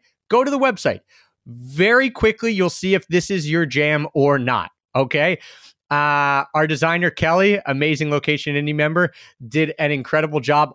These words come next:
on the website, and we believe that it does as good a job as possible showing you what the camp experience is going to be like while looking at a computer screen. <laughs> All right. So camp indy dot com, check it out.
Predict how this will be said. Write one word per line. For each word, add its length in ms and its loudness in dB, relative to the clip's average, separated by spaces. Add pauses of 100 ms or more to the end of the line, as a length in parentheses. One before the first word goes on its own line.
on 240 0
the 100 2
website, 600 0 (560)
and 400 -2
we 460 -4
believe 380 0
that 120 0
it 160 -6
does 460 0 (400)
as 200 0
good 240 0
a 60 -2
job 280 2
as 100 -2
possible 640 -2 (100)
showing 580 0
you 100 0
what 140 -2
the 60 -4
camp 340 -4
experience 500 -4
is 120 -6
going 340 -2
to 80 -18
be 140 -2
like 420 -2 (360)
while 280 2
looking 360 -4
at 80 0
a 60 0
computer 400 -6
screen. 400 -10
<laughs> 40 -14
All 80 0
right. 440 -2
So 220 2 (340)
camp 360 0
indy 340 0
dot 460 -2
com, 320 0
check 280 -4
it 140 -8
out. 260 0